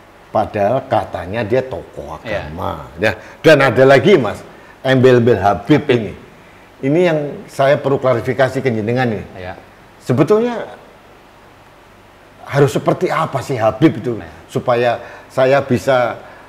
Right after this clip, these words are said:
Speaker 1: layak menyebut orang itu dengan Habib?
Speaker 2: Hmm.
Speaker 1: Kalau dirimu, oke, Habib Zain, oke,
Speaker 2: Hmm.
Speaker 1: kita tahu gitu.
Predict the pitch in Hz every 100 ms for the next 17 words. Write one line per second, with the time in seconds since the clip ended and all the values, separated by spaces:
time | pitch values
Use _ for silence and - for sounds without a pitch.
0 | - 120 131 139 147 - 135 135 131 127
1 | 139 143 143 131 127 127 123 110 107 101
2 | 98 127 95 120 - 113 113 120 147 151
3 | 107 - 160 110 95 101 90 143 110 101
4 | 110 90 117 117 131 92 87